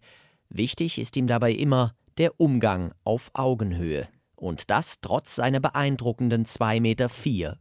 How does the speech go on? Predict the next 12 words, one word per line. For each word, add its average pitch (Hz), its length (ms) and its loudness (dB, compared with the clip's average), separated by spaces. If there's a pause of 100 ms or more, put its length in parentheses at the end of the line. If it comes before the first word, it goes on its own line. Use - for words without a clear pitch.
(100)
Körpergröße. - 840 -4 (640)
Als - 400 -10
Pfarrer 127 380 0
in 104 160 0
Düsseldorf 147 640 2
richtet 139 280 -2
er 160 120 0
später 127 520 0
die 107 300 -4
offene 110 460 0
Sprechstunde 120 800 -2
ein. 90 280 -2